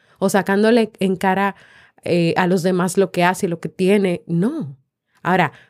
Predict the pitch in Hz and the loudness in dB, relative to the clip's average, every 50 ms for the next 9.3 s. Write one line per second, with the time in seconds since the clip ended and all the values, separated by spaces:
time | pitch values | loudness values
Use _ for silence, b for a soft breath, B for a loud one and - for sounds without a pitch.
0 | B B 175 170 165 208 214 226 240 294 370 370 - - 285 285 277 - - - | B B -6 0 2 4 4 4 4 2 2 0 0 -2 -2 -2 -2 -6 -12 -14
1 | _ _ - 180 156 185 180 170 160 170 185 190 170 - 165 175 208 214 226 254 | _ _ -10 -4 0 2 2 2 2 2 0 -2 -4 -6 -6 -2 0 0 2 0
2 | 285 285 285 269 - 233 214 196 208 196 202 190 170 147 143 139 147 160 160 - | 0 -2 -2 -4 -2 -2 0 0 0 0 0 -2 0 0 -2 0 0 -2 -2 -4
3 | - - - 185 202 226 233 254 269 269 269 254 - - 220 202 196 202 190 175 | -6 -10 -6 -2 0 2 2 2 2 0 0 -4 -2 0 0 0 2 2 0 0
4 | 147 151 151 156 156 - 185 175 180 165 - - - 180 196 190 170 165 - - | 0 0 -2 -2 -2 -2 -2 0 0 -2 -4 -8 -2 0 2 2 2 2 -2 -6
5 | - - - _ _ _ _ _ _ _ _ _ _ _ _ _ _ _ _ _ | -12 -14 -16 _ _ _ _ _ _ _ _ _ _ _ _ _ _ _ _ _
6 | _ _ _ - 220 220 - 285 339 370 - _ _ _ _ _ _ _ - - | _ _ _ -8 -8 -6 -4 -6 -8 -8 -12 _ _ _ _ _ _ _ -14 -4
7 | - 254 262 269 269 269 277 269 262 262 262 269 269 330 370 392 359 - 170 165 | 0 2 2 2 2 2 2 2 2 0 0 -2 -2 -2 -2 -4 -4 -8 -8 -10
8 | - - 170 - - 233 220 220 214 - 247 240 247 240 254 247 240 226 214 202 | -8 -10 -8 -2 0 2 2 2 0 2 2 2 2 2 0 -2 0 0 -2 -4
9 | - - 190 190 180 180 | -4 -4 -4 -4 -4 -4